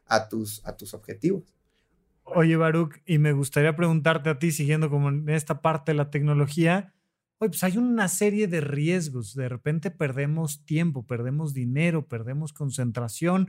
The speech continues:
Speaker 2: este, perdemos conversaciones, perdemos humanidad, perdemos un montón de cosas por el tema de la tecnología. ¿Qué cosas a ti te resuenan como en el sentido de decir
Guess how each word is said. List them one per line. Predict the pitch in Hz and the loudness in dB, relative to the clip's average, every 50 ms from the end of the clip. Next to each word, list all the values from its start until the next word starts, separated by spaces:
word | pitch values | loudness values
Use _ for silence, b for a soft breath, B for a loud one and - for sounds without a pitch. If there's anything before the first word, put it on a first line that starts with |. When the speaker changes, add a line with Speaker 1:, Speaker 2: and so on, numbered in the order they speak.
| 190 B B B B B _ _ | -2 B B B B B _ _
Speaker 2:
este, | 143 139 139 139 139 135 135 - - 135 | 0 2 2 2 2 0 -4 -6 -8 -6
perdemos | 113 - 131 131 151 165 190 190 - | -4 -2 0 0 2 2 2 0 -2
conversaciones, | - 175 156 147 143 135 123 - 135 120 107 - - 190 190 185 214 208 190 151 - | -2 -2 0 0 0 -2 -4 -6 -8 -8 -6 -4 -4 -2 -2 0 0 0 0 0 -2
perdemos | - - 131 123 131 151 160 175 170 - - | -4 -6 -6 -4 -4 -2 -2 -2 -4 -4 -4
humanidad, | 165 156 147 131 123 127 127 123 151 185 202 208 - - | -2 -2 -2 -2 -4 -6 -6 0 0 0 0 0 -2 -4
perdemos | 165 147 143 170 175 156 - | -6 -4 -2 -2 -4 -2 -2
un | 196 190 | 0 0
montón | 185 175 165 151 - 196 220 233 233 | 0 0 -2 -2 -2 -2 0 0 0
de | 208 151 | 0 0
cosas | - 156 147 135 139 - | 0 0 0 0 -2 -2
por | - 143 135 | -2 -2 -2
el | 123 117 | -2 0
tema | - 135 131 135 139 | -2 -2 -2 0 0
de | 135 | 0
la | 131 131 117 | -2 -2 -4
tecnología. | - 120 123 123 120 120 120 110 - 151 147 147 143 147 B B B B B B B B _ | -6 -8 -6 -6 -6 -6 -8 -6 -2 0 2 2 2 0 B B B B B B B B _
¿Qué | - 254 254 254 - | -2 -2 -2 0 -2
cosas | - 254 254 240 254 247 247 - | -2 0 0 0 0 -2 0 0
a | 196 165 - - | -2 -2 -4 -2
ti | _ 196 190 196 196 220 220 b b b b b b b _ _ | _ 2 4 4 2 2 -2 b b b b b b b _ _
te | 170 160 | 0 2
resuenan | 156 147 151 147 147 - 180 185 196 196 196 208 214 202 | 2 4 2 2 0 2 2 2 2 4 2 2 0 0
como | - 185 156 160 | -2 -2 0 0
en | 151 151 | 0 0
el | 147 139 | 0 0
sentido | 143 147 143 147 175 196 202 | 2 0 0 2 2 2 2
de | 202 | 2
decir | 180 - - 196 196 196 185 - - | 2 2 2 2 2 2 0 -4 -12